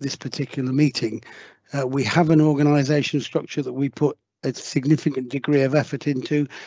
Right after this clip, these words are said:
and we have an overview committee that looks into personnel, and I would suggest that that committee reviews your request to decide whether they want to make any recommendation. But I'm certainly not going to agree <laughs> to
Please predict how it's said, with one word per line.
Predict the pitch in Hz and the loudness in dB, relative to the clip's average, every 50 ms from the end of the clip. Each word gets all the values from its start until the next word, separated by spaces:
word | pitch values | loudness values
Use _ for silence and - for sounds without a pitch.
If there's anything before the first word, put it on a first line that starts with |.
| - - - - - _ _ _ - | -16 -16 -16 -16 -18 _ _ _ 0
and | 139 143 139 | 2 4 4
we | 143 127 | 4 4
have | 123 135 139 135 131 | 4 2 2 2 2
an | 139 | 2
overview | 143 151 156 143 135 139 131 143 143 135 | 4 4 4 4 2 2 2 2 2 0
committee | - - 139 143 131 - - 143 | 0 0 0 0 2 2 2 2
that | 131 131 135 131 | 2 2 0 0
looks | 139 147 143 - - - | 0 -2 -2 -2 -2 -2
into | 147 127 - - | -2 -2 -4 -4
personnel, | - - 147 139 127 - - 139 143 143 147 143 147 - - - - - - - - - _ - | -2 0 0 0 2 2 4 4 6 6 4 4 2 -2 -6 -12 -18 -18 -20 -20 -20 -20 _ -4
and | 139 139 147 139 139 139 139 131 | -2 0 2 4 4 4 4 4
I | 131 139 156 151 | 4 4 4 4
would | 147 143 | 2 2
suggest | - - - 139 131 - 156 143 131 120 - - - - 127 | 0 -2 -4 -4 -2 0 0 0 0 0 -4 -6 -8 -10 -10
that | 131 135 - | -8 -4 -2
that | 139 139 - - - | 0 0 0 -2 -4
committee | - 156 143 139 139 - - 151 139 139 - - - - - - _ _ - | -4 -2 -2 -2 -2 -2 0 0 0 0 -2 -8 -16 -20 -20 -20 _ _ -6
reviews | 139 143 131 123 139 156 151 147 143 139 131 117 104 127 | -6 -6 -2 2 4 6 6 6 6 4 2 0 -2 -2
your | 135 147 156 151 139 | 0 2 2 2 2
request | 131 127 - - - 147 139 120 - - - | 0 -4 -6 -4 -2 -2 -2 -2 -2 -6 -6
to | - 151 | -6 -6
decide | 123 139 131 - - - 147 139 135 131 | -4 -4 -4 -2 0 0 0 2 0 0
whether | 127 139 135 135 | -2 -2 -2 0
they | 131 135 139 139 | 2 2 2 2
want | 131 135 139 - | 2 0 -4 -2
to | - 139 | 0 0
make | 135 135 135 - | 0 0 0 0
any | 139 135 135 | 0 0 0
recommendation. | 131 135 135 131 - 131 135 135 135 143 143 135 120 - - 120 117 120 - - - - - _ _ | 0 0 -2 -2 -2 -2 0 0 2 2 2 2 0 -2 -6 -8 -8 -10 -14 -18 -18 -18 -20 _ _
But | - 151 143 | -2 2 2
I'm | 139 139 135 127 | 4 4 2 2
certainly | - - - - - 202 185 165 - - 131 127 123 127 131 | 0 -2 -2 0 2 4 4 4 4 0 -4 -4 -2 -2 -2
not | 135 139 151 151 131 117 - - - - - - - _ - | 0 0 0 0 0 -2 -6 -10 -16 -18 -20 -20 -20 _ -8
going | - 139 131 131 - | -6 -4 -4 -4 -4
to | - 139 | -6 -8
agree | 135 127 120 139 143 127 - - - 135 | -8 -8 -6 -4 -4 -4 -4 -6 -10 -6
<laughs> | |
to | - - 143 135 | -2 0 0 0